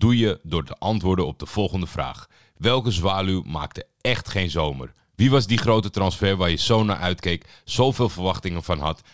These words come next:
maar helemaal niks bracht voor jouw club?" Laat het mij weten via een privébericht op Instagram of Twitter of via de mail naar schietvogeltjemedia at gmail punt com. En dan bij de reviews is het natuurlijk de beurt aan het centrale duo.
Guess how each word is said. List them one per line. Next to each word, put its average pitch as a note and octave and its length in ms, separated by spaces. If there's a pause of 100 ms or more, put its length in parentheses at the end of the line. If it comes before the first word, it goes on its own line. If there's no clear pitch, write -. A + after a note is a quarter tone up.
maar D#2 180
helemaal F#2 540
niks E2+ 360
bracht E2 320
voor D#2 160
jouw D2 220
club?" C#2 260 (300)
Laat G#2 200
het A2+ 100
mij A2 160
weten A#2 300
via G#2+ 160
een F#2+ 80
privébericht G2+ 600
op G2 140
Instagram F#2+ 480
of F2 100
Twitter A2 360 (320)
of G#2+ 320 (100)
via F#2 240
de E2+ 80
mail D#2 360
naar D#2+ 140
schietvogeltjemedia C#2+ 1040 (120)
at G2 160
gmail C#2 320
punt C2+ 240
com. B1+ 260 (840)
En G2 160
dan A2+ 300
bij G#2 120
de G2+ 100
reviews G#2 480
is F#2 160
het F2 80
natuurlijk E2 480
de E2 80
beurt E2 360 (200)
aan D#2 180
het - 260
centrale E2 520
duo. C2 440